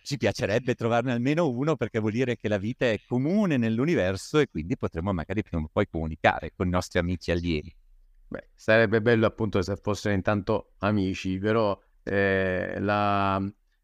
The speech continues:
Speaker 2: eh, letteratura ci, ci affascina spesso appunto con questi alieni un po' cattivi, un po' buoni, eccetera. Spero tanto che possano essere tutti buoni come quelli, quasi tutti buoni come quelli di Star Trek. <laughs> Eh,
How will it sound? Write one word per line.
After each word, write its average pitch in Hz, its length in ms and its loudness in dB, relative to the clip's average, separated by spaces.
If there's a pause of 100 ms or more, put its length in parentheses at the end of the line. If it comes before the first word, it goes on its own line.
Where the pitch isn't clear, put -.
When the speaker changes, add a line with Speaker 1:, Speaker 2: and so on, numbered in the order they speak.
(120)
Speaker 2:
eh, - 520 -10
letteratura 120 1400 0
ci, 101 880 0
ci 110 120 -4
affascina 113 640 0
spesso 113 380 -2
appunto 107 380 -2
con 95 400 0 (220)
questi - 340 -2
alieni 110 560 2
un 104 140 -2
po' 127 160 0
cattivi, 113 560 -2
un 101 220 -2
po' 117 380 2
buoni, 113 420 2
eccetera. 113 440 2
Spero 104 300 -2
tanto 107 320 0
che 95 260 0 (280)
possano 107 340 0
essere 101 320 0
tutti 113 260 -4
buoni 107 220 2
come 95 200 0
quelli, 98 400 2 (160)
quasi 90 280 2
tutti 104 260 -4
buoni 101 220 2
come 95 160 0
quelli 98 180 0
di 92 140 0
Star 92 260 -2
Trek. - 400 -2
<laughs> - 80 -20 (280)
Eh, 117 200 0